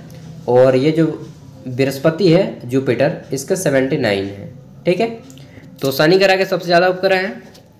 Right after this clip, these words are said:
आगे बढ़ते हैं, नेक्स्ट क्वेश्चन, अंतिम क्वेश्चन है हमारा geography का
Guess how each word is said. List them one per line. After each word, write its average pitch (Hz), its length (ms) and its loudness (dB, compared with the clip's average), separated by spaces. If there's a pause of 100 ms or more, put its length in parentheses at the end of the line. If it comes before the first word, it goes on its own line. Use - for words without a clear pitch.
(400)
आगे 175 200 4
बढ़ते 233 220 4
हैं, 233 60 4
नेक्स्ट 190 300 0
क्वेश्चन, 202 340 -2 (1700)
अंतिम 165 280 0
क्वेश्चन 208 320 2
है 240 80 4 (600)
हमारा 135 220 4
geography 151 440 2
का 196 100 2